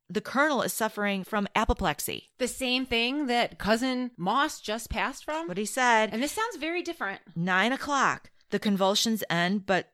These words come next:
Speaker 1: the colonel's pulse is beating so rapidly, and he's dry heaving and semi-conscious. Nine oh five,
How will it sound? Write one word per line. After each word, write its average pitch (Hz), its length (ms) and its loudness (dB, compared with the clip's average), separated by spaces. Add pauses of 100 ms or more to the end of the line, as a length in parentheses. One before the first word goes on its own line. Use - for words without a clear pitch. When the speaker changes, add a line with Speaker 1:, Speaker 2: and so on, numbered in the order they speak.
Speaker 1:
the 190 140 -2
colonel's 214 460 0
pulse 202 400 -2
is 160 180 -4
beating 185 400 0
so 220 640 2
rapidly, 180 680 -2 (260)
and 190 120 0
he's 190 160 0
dry 196 540 2
heaving 180 500 0
and 151 160 0
semi-conscious. 170 1120 -2 (160)
Nine 208 300 4
oh 214 100 2
five, 180 480 0